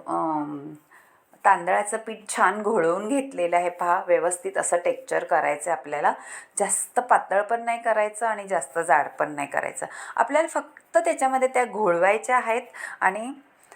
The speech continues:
छान असं त्याचं खरपूस असं भाजून घ्यायच्यात. मी पॅन ठेवलेलं आहे, त्याच्यात तेल घातलेलं आहे. पहा, आता ते तेल गरम झालेलं आहे. जास्त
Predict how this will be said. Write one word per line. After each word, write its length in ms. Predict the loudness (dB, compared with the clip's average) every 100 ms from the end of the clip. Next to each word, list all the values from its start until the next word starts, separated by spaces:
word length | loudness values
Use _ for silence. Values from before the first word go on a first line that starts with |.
| -18 0
छान 260 | 4 4 2
असं 200 | -2 -2
त्याचं 440 | -2 -2 0 -2 -2 -12 0
खरपूस 800 | 2 2 -2 -4 0 2 0 0
असं 240 | 0 0
भाजून 420 | 0 0 -2 -8
घ्यायच्यात. 400 | -8 -8 -6 -6
मी 80 | -6
पॅन 360 | 0 4 4 2
ठेवलेलं 440 | -2 0 0 0
आहे, 140 | 0 0
त्याच्यात 280 | -2 -2 -4
तेल 400 | -2 0 0 0
घातलेलं 480 | -2 -2 -2 0
आहे. 100 | -2
पहा, 300 | 0 -4 -4 -6 -12 -18 -18 -4
आता 200 | 0 2
ते 160 | 2 0
तेल 420 | 2 2 2 4
गरम 380 | 6 6 6 0
झालेलं 520 | -4 -4 -2 0 2
आहे. 320 | 2 2 -6 -8 -14 -20 -20 -20 -14 4
जास्त 420 | 6 6 2 2